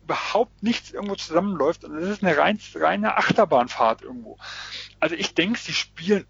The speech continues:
unter ihren Möglichkeiten. Ähm, sie haben ganz klare Schwachphasen, wie gesagt, in, gerade in den Phasen, wo ein Hayes irgendwo spielt. Äh, sie haben die, die guten Schützen, wie Dominik es angesprochen hat, also, äh, treffen nicht, äh,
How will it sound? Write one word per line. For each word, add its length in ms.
unter 420
ihren 260
Möglichkeiten. 840
Ähm, 500
sie 220
haben 340
ganz 300
klare 280
Schwachphasen, 840
wie 60
gesagt, 300
in, 120
gerade 260
in 80
den 180
Phasen, 400
wo 80
ein 60
Hayes 280
irgendwo 340
spielt. 380
Äh, 260
sie 200
haben 340
die, 220
die 200
guten 280
Schützen, 520
wie 80
Dominik 320
es 60
angesprochen 640
hat, 180
also, 380
äh, 260
treffen 420
nicht, 240
äh, 280